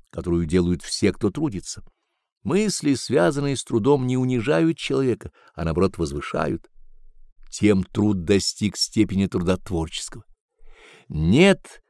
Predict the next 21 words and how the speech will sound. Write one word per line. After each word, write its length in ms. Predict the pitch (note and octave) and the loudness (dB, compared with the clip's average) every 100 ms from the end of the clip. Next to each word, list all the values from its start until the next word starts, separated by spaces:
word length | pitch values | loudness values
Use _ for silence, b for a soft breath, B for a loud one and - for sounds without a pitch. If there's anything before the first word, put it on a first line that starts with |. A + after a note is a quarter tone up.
| - - - | -20 -18 -2
говорится 600 | F2 E2+ E2 - - D2+ | 0 2 0 -4 -4 -4
о 40 | |
тех 440 | - - F#3 - | -2 4 4 4
моментах, 640 | F2 E2 E2 F3 E3 - A#2+ | -2 -2 0 0 -2 -4 -6
когда 260 | F#2+ F#2 | -4 -2
человек 400 | F2+ - G2 A#2 | -2 0 2 2
свободен 480 | - G2+ F#2 G#2 G2+ | 0 -2 0 2 0
приглашать 800 | - G#2 G2+ F#2+ G#2 - A2 F#2+ | 0 0 2 2 0 0 -2 -2
в 80 | - | -4
сознание 720 | - - F2+ F2 A2+ F#2+ E2+ | -4 -2 -2 0 2 2 -2
свое 400 | D#2 - D#2+ C#2 - b b b b | -4 -6 -6 -8 -10 b b b b
и 100 | G#2 | 2
удерживать 580 | G#2 F2+ A#2+ G#2 G#2 | 4 6 6 8 4
там 160 | - G2 | 4 4
мысли 600 | F#2+ G#2 C3+ B2 - B2+ | 6 4 2 0 -2 0
и 100 | B2+ | 0
чувства 520 | - B2+ B2+ - B2+ | -2 -4 -4 0 4
личного 560 | A#2+ A#2+ A2 - A#2+ G#2 | 4 4 0 -4 -4 -4
порядка. 400 | G2 F2+ - - _ _ _ _ _ _ - _ _ _ - | -2 -4 -6 -14 _ _ _ _ _ _ -20 _ _ _ -4
Труден 480 | A#2+ B2+ G2+ G2 E2+ | 2 4 4 2 2
контроль, 500 | E2 D2+ D#2+ D2+ | -2 -6 -4 -6